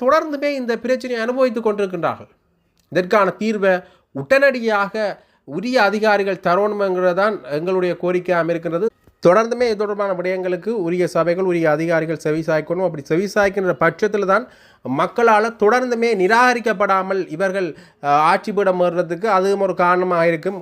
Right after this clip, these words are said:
குறிப்பாக அவர், அதுல அவர் பேசுகின்ற இளைஞர் பேசுகின்ற பொழுது சுமந்திரன் நிராகரிக்கப்பட்டதற்கான காரணம் என்னென்று அவர் சொல்லியிருந்தார்.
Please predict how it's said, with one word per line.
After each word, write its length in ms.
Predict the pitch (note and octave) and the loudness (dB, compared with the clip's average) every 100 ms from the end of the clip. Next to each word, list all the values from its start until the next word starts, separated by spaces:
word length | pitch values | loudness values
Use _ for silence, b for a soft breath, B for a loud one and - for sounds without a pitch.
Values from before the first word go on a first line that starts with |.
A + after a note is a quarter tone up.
| D3+ | -4
குறிப்பாக 500 | E3+ F#3 G3 F#3 G3 | -2 0 2 2 4
அவர், 220 | F3+ D#3+ | 2 0
அதுல 220 | C#3 D3 | 0 0
அவர் 160 | D3+ C#3+ | 0 -2
பேசுகின்ற 360 | E3+ E3+ F3 D#3+ | -4 -4 -2 -2
இளைஞர் 320 | E3 F3+ E3 | -2 -2 0
பேசுகின்ற 260 | E3+ E3+ F3 | 0 0 0
பொழுது 240 | F3 G#3+ G#3+ B | 2 2 0 B
சுமந்திரன் 500 | - F#3+ A#3 B3 A#3 | -2 2 4 4 4
நிராகரிக்கப்பட்டதற்கான 1000 | G3+ A3 A#3+ A3+ G#3+ A3 A3 G3 G#3 G3 | 4 4 2 0 -6 -4 -6 -2 -2 -2
காரணம் 420 | - G#3 A#3+ A#3+ | -2 -2 -2 -2
என்னென்று 300 | A3 G#3+ G3+ | -2 0 0
அவர் 160 | F#3+ F3 | 0 -2
சொல்லியிருந்தார். 460 | F3+ D#3+ B2+ G2 | -4 -4 -6 -10